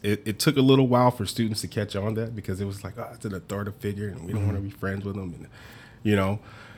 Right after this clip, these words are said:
Speaker 1: So, but that took about, I'm not gonna, you know, it took about four or five months for that to happen, for students to realize that, "Hey, yo, no, no, he's pretty fun, and he's pretty cool to be around." And staff just immediately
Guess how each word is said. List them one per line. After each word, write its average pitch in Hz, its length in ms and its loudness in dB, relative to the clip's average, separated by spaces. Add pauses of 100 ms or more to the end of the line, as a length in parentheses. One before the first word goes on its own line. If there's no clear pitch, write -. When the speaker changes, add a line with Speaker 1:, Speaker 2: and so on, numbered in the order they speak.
(140)
Speaker 1:
So, 113 320 2
but 101 300 -4 (380)
that 147 280 0
took 185 200 2
about, 98 280 -2 (300)
I'm 113 160 2
not 113 160 2
gonna, 101 180 -4
you 147 100 4
know, 104 180 6
it 113 80 0
took 113 160 0
about 98 400 -4
four 120 160 6
or 98 40 4
five 90 300 0
months 90 200 -2
for 92 120 -8
that 87 220 -6
to 82 60 -8
happen, 82 360 -8
for 87 240 -6 (120)
students 98 420 0
to 90 80 -4
realize 90 440 0
that, 85 120 -6
"Hey, 113 180 -2
yo, 101 260 -2
no, 101 180 -4
no, 95 220 -8 (160)
he's 117 240 -4 (120)
pretty 110 180 -4
fun, 95 240 -8
and 80 100 -8 (120)
he's 90 100 -10
pretty 90 320 -10 (320)
cool 98 160 -8
to 90 80 -6
be 92 160 -6
around." 85 340 -8
And 76 80 -12 (760)
staff 135 540 -2 (160)
just 101 260 -2
immediately 87 640 -6